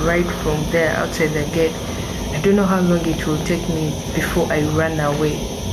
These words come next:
Usually when you go to a health facility, that where you're very sure you're going to get stigma, you're like, "Okay, I need this, I give myself forty minutes,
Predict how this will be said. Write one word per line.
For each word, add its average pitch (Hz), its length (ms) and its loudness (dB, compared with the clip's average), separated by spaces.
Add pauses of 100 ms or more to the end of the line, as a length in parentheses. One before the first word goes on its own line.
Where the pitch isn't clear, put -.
(340)
Usually 180 320 4
when 156 160 2
you 156 140 2
go 175 80 2
to 170 140 0
a 156 40 2
health 170 260 0
facility, 165 760 0
that 170 180 2 (680)
where 180 160 4
you're 156 300 0 (460)
very 170 240 0
sure 170 280 2
you're 151 160 2
going 165 180 2
to 170 100 -2
get 160 160 0
stigma, 170 580 0
you're 214 120 2
like, 214 220 2
"Okay, 156 280 0 (560)
I 160 100 0
need 196 280 4
this, 190 420 0
I - 100 -2
give 170 280 0
myself 156 380 0 (240)
forty 147 280 -2
minutes, 139 520 -2